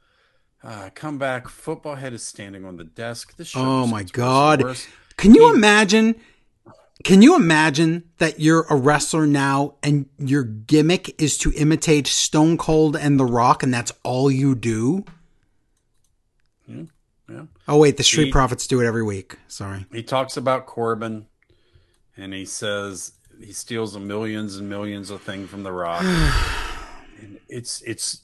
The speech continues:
Speaker 1: and I think, okay, maybe, no, more SummerSlam booking. He
Speaker 2: Yep.
Speaker 1: says, "Corbin, I'm gonna get you at SummerSlam because there's nothing between here and there." A-, and he's also, like,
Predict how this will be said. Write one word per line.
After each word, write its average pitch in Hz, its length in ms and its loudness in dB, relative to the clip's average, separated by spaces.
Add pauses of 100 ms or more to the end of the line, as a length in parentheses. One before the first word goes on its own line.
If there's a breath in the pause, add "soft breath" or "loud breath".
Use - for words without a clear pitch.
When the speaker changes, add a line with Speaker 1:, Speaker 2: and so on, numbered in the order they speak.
Speaker 1:
and 135 320 -10
I 139 120 0
think, 139 300 -8
okay, 139 420 -4
maybe, 147 420 -6
no, 180 360 0 (120)
more 170 440 -4
SummerSlam 202 840 -6
booking. 165 440 -8 (240)
He - 100 -18
Speaker 2:
Yep. 202 80 -2
Speaker 1:
says, 139 120 -8
"Corbin, 185 380 -4
I'm 156 120 -4
gonna 160 120 -4
get 156 280 -12
you 160 100 -4
at 147 240 -2 (480)
SummerSlam 139 840 -6
because 107 220 -14
there's 113 220 -14
nothing 131 380 -10
between 139 320 -12
here 131 120 -12
and 113 140 -10
there." 107 160 -12 (840 loud breath)
A-, - 80 -12 (180)
and 175 160 -8
he's 185 180 -8
also, 233 680 0 (340)
like, 151 220 -10